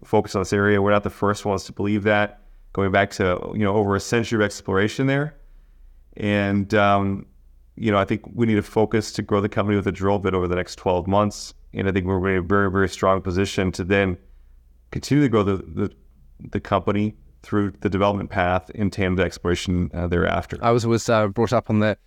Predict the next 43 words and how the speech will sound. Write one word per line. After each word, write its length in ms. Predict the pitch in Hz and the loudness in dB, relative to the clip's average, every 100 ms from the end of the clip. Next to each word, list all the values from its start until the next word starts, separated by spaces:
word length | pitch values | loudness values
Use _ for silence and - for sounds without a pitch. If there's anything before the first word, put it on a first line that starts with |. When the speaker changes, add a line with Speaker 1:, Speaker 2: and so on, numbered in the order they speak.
| _ - | _ -10
Speaker 2:
expression 540 | 101 - 120 - 110 | -10 -2 0 2 0
that 100 | 98 | 0
it's 120 | 95 | -4
the 120 | - | -8
seventh 460 | 92 131 104 101 - | -4 -2 0 -2 -2
company 300 | 123 107 104 | 0 2 0
that 160 | 87 - | -2 -2
comes 260 | 107 98 | 0 -2
through 260 | - 104 90 | 0 0 0
that 140 | 92 | -2
finds 320 | - 98 90 | -2 -2 -2
the 100 | - | -2
deposit. 540 | 87 - 95 85 85 - | -6 -2 -4 -4 -6 -4
You 60 | |
know, 60 | 82 | -2
you, 180 | 87 92 | -2 -2
you, 180 | 95 92 | -2 -2
you 180 | 95 | -4
turn 240 | 92 117 101 | -4 -2 0
over 100 | 120 | 2
Speaker 1:
Yeah, 160 | 143 | 2
Speaker 2:
the 100 | 147 | 2
Speaker 1:
you're 140 | 139 143 | 4 4
not 140 | 143 | 4
Speaker 2:
ground. 60 | 127 | 4
Speaker 1:
wrong. 260 | 131 110 85 - _ - | 4 2 -2 -14 _ -4
Speaker 2:
Yeah, 180 | 82 78 - | -2 -4 -8
<laughs> 120 | _ | _
you 140 | 113 101 | 0 2
know. 140 | 92 - _ - | 0 -4 _ -6
Speaker 1:
Yeah, 160 | 131 139 | 0 2
no, 200 | 139 123 | 4 4
it's, 280 | 117 - - | 2 0 0
uh, 140 | 127 120 | 0 2
like, 240 | 123 120 | 0 0
when 80 | 127 | 2
you, 200 | 120 104 - | 0 0 -4
it 80 | 123 | 0
was 180 | 113 113 | 0 0
actually 380 | 127 127 110 - _ _ | 0 -2 -4 -8 _ _
one 140 | - 120 | -4 0
of 60 | |
the 120 | 110 | 0